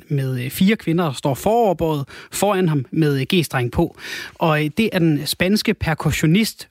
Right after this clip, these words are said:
Jorge Perez González, som har lagt en video på YouTube, hvor han på mesterlig vis udfører en trommesolo hen over fire velformede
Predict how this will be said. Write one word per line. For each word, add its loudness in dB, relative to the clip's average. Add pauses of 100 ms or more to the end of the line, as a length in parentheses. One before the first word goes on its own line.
(160)
Jorge -2 (100)
Perez -2 (140)
González, -2 (380)
som 0
har -2
lagt -2
en 2
video 0
på -2
YouTube, 2
hvor 0
han 4
på -2
mesterlig 0
vis -2
udfører 2
en 0
trommesolo 0
hen 0
over 0
fire 0
velformede 0